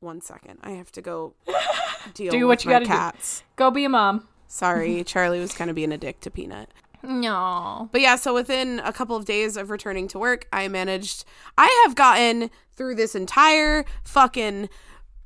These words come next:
Speaker 1: Panera Bread panoramic without covid, and I had a goddamn sinus infection take me down, and let me just say I was pissed.
Speaker 2: Oh, yeah.
Speaker 1: Yeah, no, I had a
Speaker 2: My
Speaker 1: sinus infection hit me really fucking hard, so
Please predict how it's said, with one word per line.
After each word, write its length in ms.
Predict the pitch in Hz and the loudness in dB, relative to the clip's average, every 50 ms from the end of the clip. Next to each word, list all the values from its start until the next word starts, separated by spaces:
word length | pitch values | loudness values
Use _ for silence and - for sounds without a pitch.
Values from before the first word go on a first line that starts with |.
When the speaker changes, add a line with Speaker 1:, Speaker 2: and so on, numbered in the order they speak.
| - - - - - | -20 -20 -8 -2 -2
Speaker 1:
Panera 540 | - - 277 277 302 339 370 370 370 302 233 | 0 0 2 2 2 2 2 2 0 0 0
Bread 540 | 269 285 285 285 277 277 269 240 277 285 - - - _ - | 4 4 6 6 6 4 2 0 -4 -6 -8 -10 -20 _ -10
panoramic 960 | - - 302 311 339 339 339 330 302 269 247 240 240 240 240 233 - - - - - - _ _ | -4 -2 0 2 4 4 4 6 6 4 4 4 4 2 2 0 -2 -6 -14 -16 -16 -20 _ _
without 520 | - 185 180 - 190 226 277 294 285 - - | -6 -4 0 4 6 6 6 6 4 0 -2
covid, 600 | - 285 285 285 240 247 247 233 233 233 262 247 - - _ _ - - - - | 0 2 4 4 4 2 -2 -2 -2 -4 -4 -6 -8 -10 _ _ -20 -20 -18 -10
and 120 | - 180 185 | -6 -4 -2
I 100 | 196 233 | -2 -2
had 180 | 247 254 220 | 0 -2 -2
a 60 | 196 | -2
goddamn 600 | 220 190 247 269 285 302 247 262 294 285 277 277 | 0 2 4 4 4 4 4 2 0 0 0 0
sinus 420 | - - 269 240 220 208 196 196 - | -2 -2 -2 -2 -2 -2 -4 -4 -4
infection 460 | 190 185 - 180 170 - - - 190 190 | -6 -6 -6 -6 -8 -6 -8 -12 -12 -10
take 240 | - 202 185 - - | -10 -10 -10 -8 -8
me 80 | 185 175 | -8 -6
down, 320 | 175 175 175 180 170 165 | -6 -6 -6 -6 -8 -8
and 100 | 160 180 | -8 -8
let 160 | 233 262 - | -8 -8 -8
me 120 | 254 269 247 | -10 -12 -10
just 220 | 220 240 233 - - | -10 -10 -10 -10 -10
say 200 | 214 220 233 220 - | -10 -12 -12 -14 -14
I 180 | - 220 202 185 | -16 -16 -16 -16
was 300 | - - - - - - - | -16 -16 -18 -18 -20 -20 -20
pissed. 760 | - - - - 156 - _ _ - - - - - - - _ _ _ _ _ _ _ _ _ - - - | -20 -18 -16 -16 -16 -16 _ _ -20 -18 -18 -18 -18 -20 -20 _ _ _ _ _ _ _ _ _ -10 -2 4
Speaker 2:
Oh, 280 | 220 262 240 196 175 170 | 6 6 6 6 2 0
yeah. 280 | 180 190 196 190 180 165 - _ _ _ _ - | -4 -2 -2 -2 -2 -4 -8 _ _ _ _ -10
Speaker 1:
Yeah, 220 | 202 196 175 180 | -8 -8 -6 -6
no, 100 | 190 185 | -4 -4
I 120 | 190 196 | -4 -4
had 140 | 233 247 - | -4 -4 -2
a 40 | 233 | 0
Speaker 2:
My 100 | 226 226 | 2 2
Speaker 1:
sinus 300 | - 214 220 214 226 - | 2 0 -2 -6 -8 -8
infection 400 | 196 190 - 185 175 - - 185 | -10 -10 -10 -10 -10 -10 -10 -10
hit 160 | 202 190 - | -10 -8 -8
me 100 | - 170 | -6 -8
really 400 | 165 165 170 180 185 185 185 180 180 | -6 -6 -6 -4 -4 -2 -2 -4 -4
fucking 320 | - 175 170 170 - 165 | -4 -4 -6 -6 -8 -8
hard, 440 | 180 202 170 170 170 170 175 175 180 | -6 -4 -2 -2 -2 -4 -4 -6 -6
so 400 | - - 175 165 170 170 170 170 | -8 -6 -6 -4 -4 -4 -6 -8